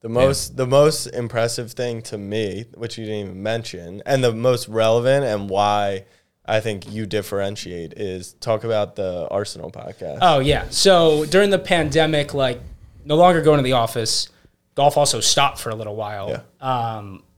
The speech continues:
Speaker 3: there's only so much we could do. We were doing Zoom interviews, but, like, everyone's doing Zoom interviews.
Speaker 1: Yeah.
Speaker 3: And, like, from an editing standpoint, there's only so much you can do, especially when we don't own the rights. And since we're such a big,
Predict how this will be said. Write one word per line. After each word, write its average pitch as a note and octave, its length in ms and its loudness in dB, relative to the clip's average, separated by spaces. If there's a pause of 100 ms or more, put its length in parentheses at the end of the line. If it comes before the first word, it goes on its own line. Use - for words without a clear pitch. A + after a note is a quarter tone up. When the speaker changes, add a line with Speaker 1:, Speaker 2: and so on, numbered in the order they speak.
Speaker 3:
there's D#3+ 160 4
only F#3+ 140 4
so E3+ 100 4
much C#3+ 160 2
we C3+ 80 -2
could B2+ 80 -6
do. A2 100 -2
We A2 80 -8
were C#3 80 -2
doing D3+ 220 2
Zoom F3+ 180 4
interviews, C3 480 0
but, B2 120 -4
like, B2 220 -4
everyone's A#2 340 -6
doing G#2 180 -14
Zoom G#2+ 180 -12
interviews. - 400 -20
Speaker 1:
Yeah. - 60 -20
Speaker 3:
And, C#3+ 80 -20
like, A#2 180 -16 (540)
from D3 120 0
an C3 80 0
editing C3+ 240 0
standpoint, A2+ 580 -6 (100)
there's - 120 0
only F#3 140 2
so D3 120 0
much A#2+ 200 -4
you A#2+ 60 -10
can A#2+ 120 -8
do, B2 140 -6
especially C3 380 -2
when A#2 200 -4
we C3 100 -4
don't B2+ 200 -6
own C3 180 -4
the A2+ 80 -10
rights. C3 420 -6 (100)
And A#2 260 -10
since C3 240 -6
we're B2+ 40 -8
such A#2+ 220 -4
a A#2 40 -8
big, A#2+ 340 -10